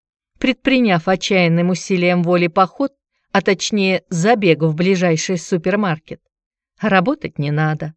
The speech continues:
Вот только этот холод отравляет все преимущества такого отдыха.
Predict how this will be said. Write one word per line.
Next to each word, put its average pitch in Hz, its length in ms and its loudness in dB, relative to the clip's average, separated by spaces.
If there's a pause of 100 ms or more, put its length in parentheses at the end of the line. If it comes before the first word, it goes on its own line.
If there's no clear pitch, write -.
(600)
Вот 196 220 -2
только 180 280 -2
этот 170 280 0
холод 208 500 -2
отравляет 185 640 0
все - 460 0
преимущества 240 840 -4
такого 175 480 0
отдыха. 160 640 -6